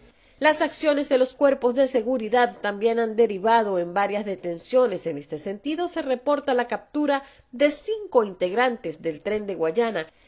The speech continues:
y otras siete personas que formarían parte de estructuras criminales denominadas Los Secos y Los Caricari.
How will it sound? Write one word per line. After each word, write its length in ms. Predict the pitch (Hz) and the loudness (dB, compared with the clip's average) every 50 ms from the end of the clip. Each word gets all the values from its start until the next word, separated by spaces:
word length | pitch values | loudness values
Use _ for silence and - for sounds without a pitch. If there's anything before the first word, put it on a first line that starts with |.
| _ - | _ -2
y 120 | - 240 262 | 6 8 8
otras 360 | 254 254 262 277 269 - - - | 8 8 6 0 0 -2 -8 -12
siete 520 | - - - - 247 285 302 311 311 403 403 | -14 -14 -8 -2 2 4 4 4 2 0 -2
personas 580 | 403 339 240 226 - 285 277 254 196 160 156 | -2 -2 -4 -2 -2 -2 -2 0 -2 -4 -6
que 120 | - - 240 | -6 -8 -6
formarían 600 | 240 226 233 247 233 196 175 196 220 214 190 180 | -4 -4 -4 -2 -2 -4 -2 -2 -2 -2 -4 -2
parte 380 | - 240 247 254 262 - 320 | -2 0 0 0 0 -4 -4
de 120 | 294 294 233 | -2 -2 -2
estructuras 680 | 208 - - - 185 180 - - 262 269 240 208 - | -2 -4 -8 -10 -10 -10 -8 -4 -2 -2 -2 -2 -4
criminales 640 | - - 254 269 247 214 185 196 202 214 233 254 233 | -8 -8 -8 -6 -4 -4 -2 -2 -2 0 0 -2 -2
denominadas 760 | 214 196 202 226 254 269 277 247 226 196 180 175 170 170 - _ | -2 -4 -4 -2 -4 -2 -2 -2 0 0 0 0 -2 -2 -6 _
Los 260 | - 185 175 170 170 | -6 -2 -2 0 -2
Secos 580 | - - - 311 311 311 - 311 311 302 - _ - | -2 -2 -4 -4 -4 -4 -8 -10 -10 -10 -14 _ -8
y 120 | - 285 | -6 -4
Los 180 | 277 269 269 - | -4 -4 -6 -6
Caricari. 640 | - - 254 233 247 233 - - 135 - - - | -6 -6 -4 -4 -6 -6 -6 -8 -8 -8 -8 -14